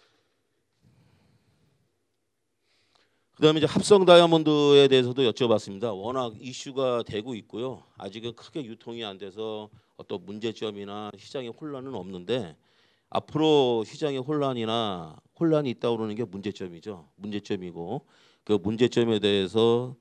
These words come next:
당연히 대처하고 올바른 정보를 드려야겠죠. 그래서 합성 다이아몬드에 대한 그 인식도 여쭤봤습니다.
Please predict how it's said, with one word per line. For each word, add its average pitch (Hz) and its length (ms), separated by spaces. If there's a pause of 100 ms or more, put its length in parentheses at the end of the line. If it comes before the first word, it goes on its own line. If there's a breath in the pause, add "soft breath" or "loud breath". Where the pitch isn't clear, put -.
(340)
당연히 113 400
대처하고 113 920
올바른 104 580 (200)
정보를 101 420
드려야겠죠. 98 600
그래서 95 300 (300 soft breath)
합성 156 640
다이아몬드에 113 640
대한 117 400
그 107 100
인식도 110 420
여쭤봤습니다. 87 840